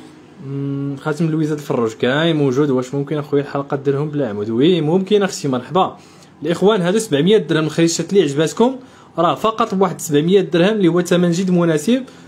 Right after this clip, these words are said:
وسنيسلات راه غلال-، غليظين هنايا، شي حاجه زوينه. سبعمية درهم اللي هي أربعتاش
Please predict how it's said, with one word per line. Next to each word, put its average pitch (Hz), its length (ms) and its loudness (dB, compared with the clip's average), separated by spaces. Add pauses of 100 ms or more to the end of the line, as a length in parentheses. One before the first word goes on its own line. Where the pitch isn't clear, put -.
(180)
وسنيسلات 196 500 2
راه 185 120 2
غلال-، 180 420 2
غليظين 175 600 2
هنايا، 160 400 2
شي 208 140 -6
حاجه 196 180 2
زوينه. 165 340 0 (120)
سبعمية 143 540 0
درهم 156 240 2
اللي 160 120 2
هي 165 60 2
أربعتاش 196 420 0